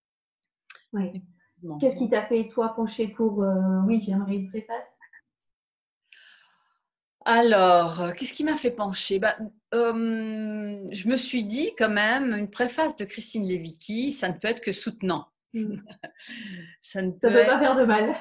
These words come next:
Speaker 2: Ça ne peut pas faire de mal.
Speaker 1: <laughs>
Speaker 2: Exactement, hein. Moi, je, je suis pas, je suis pas connue, je suis pas, voilà. Donc, c'est vrai qu'en général, quand on,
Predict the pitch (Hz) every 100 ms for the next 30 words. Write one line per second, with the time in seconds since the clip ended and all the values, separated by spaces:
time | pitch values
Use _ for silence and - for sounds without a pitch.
0 | - _ 320 285 233 220 285 311 294 254
1 | - 214 170 180 403 508 523 - _ 196
2 | 269 294 233 214 208 208 277 180 202 220
3 | 214 226 202 208 196 190 185 185 185 180
4 | 185 196 175 _ - 208 196 196 185 175
5 | - 165 185 175 185 170 185 220 226 233
6 | 233 220 190 185 - 170 190 175 - -
7 | - 202 214 - 226 214 233 262 233 202
8 | 233 240 226 196 175 170 202 - - _
9 | - 208 208